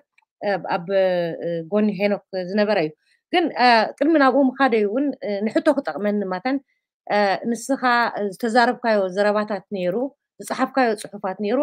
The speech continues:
ኣብአን ክኸይድ፣ እ፣ ድሓር ካብኡ ትሕቶ ክሓተካ ማለት እዩ። ሓደ እንታይ ትብል ነይራ፣ እ፣ እዚኣ፣ እ፣ ትረኣየኩም ኣላ ድያ? ያ፣ እ፣ እንታይ ኢልካ ነርካ ኣብ፣ እ፣ ለንቀነ ቅድሚ ክልተ መዓልቲ ማለት እዩ። ብዘይ ሄኖክ ተክለ ኤሪሳት፣ እ፣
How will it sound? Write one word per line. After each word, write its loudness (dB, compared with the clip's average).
ኣብአን 2
ክኸይድ፣ -4
እ፣ 0
ድሓር -6
ካብኡ 2
ትሕቶ -14
ክሓተካ -10
ማለት -4
እዩ። -18
ሓደ 4
እንታይ -2
ትብል -6
ነይራ፣ 0
እ፣ -2
እዚኣ፣ -2
እ፣ -6
ትረኣየኩም -8
ኣላ -6
ድያ? -4
ያ፣ -2
እ፣ -6
እንታይ 0
ኢልካ -4
ነርካ -4
ኣብ፣ -6
እ፣ -4
ለንቀነ 0
ቅድሚ -2
ክልተ -2
መዓልቲ -6
ማለት 0
እዩ። -4
ብዘይ 2
ሄኖክ -2
ተክለ -4
ኤሪሳት፣ 0
እ፣ 0